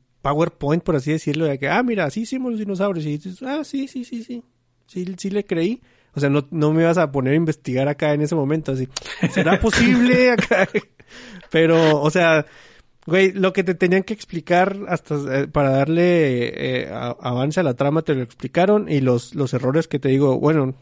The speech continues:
pues no sé si errores o, o las apreciaciones que, que ves ahorita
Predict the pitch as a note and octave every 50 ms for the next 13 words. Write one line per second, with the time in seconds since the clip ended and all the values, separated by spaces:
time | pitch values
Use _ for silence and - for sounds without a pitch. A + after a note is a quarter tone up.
0 | _ _ - D#3+ F3+ G3+ A3 G#3 - B3 A3 - - B3+ B3 G#3+ E3 C#3+ C#3+ E3
1 | G3 F#3+ - F3+ C#3 B2+ B2 A#2+ A2+ A#2+ B2 B2 A#2+ B2 C3 B2 - B2+ B2+ B2
2 | - - C#3 E3 F3+ - - - C#3 B2 A#2 - - _ - C3+ A#2+ A#2+ C3 -
3 | - E3+ D#3+ D3+ D#3 D#3+ - F#3+ F#3 F#3 F#3+